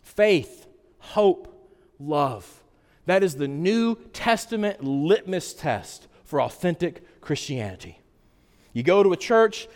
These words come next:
you scoop in the beaker, you pour out some of the liquid, you take out your little strip, you swish it around, and it turns purple. Like, Christianity, there it is. We have faith, hope, and love. This is the real deal. Don't listen to the false teachers. You've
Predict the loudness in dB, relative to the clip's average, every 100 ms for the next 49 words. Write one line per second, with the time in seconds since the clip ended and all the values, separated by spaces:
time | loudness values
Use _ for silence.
0 | -18 -14 -4 -2 2 0 2 0 0 2
1 | 0 -2 -6 2 2 2 0 0 2 2
2 | 4 0 0 -12 -4 0 2 2 4 0
3 | -2 0 0 0 -4 -18 -16 -6 -6 -4
4 | -2 2 4 2 -2 -10 -4 2 2 0
5 | 4 6 6 0 0 -4 -4 4 4 4
6 | 2 4 6 4 -2 2 4 6 6 4
7 | 0 -16 -20 -20 -20 -2 2 2 4 0
8 | 4 2 2 2 4 4 2 -4 0 0
9 | 0 -4 -2 2 2 2 2 4 2 -2
10 | -4 -2 2 0 0 -2 -4 2 2 2
11 | -2 -4 -2 -6 -6 -10 0 4 4 2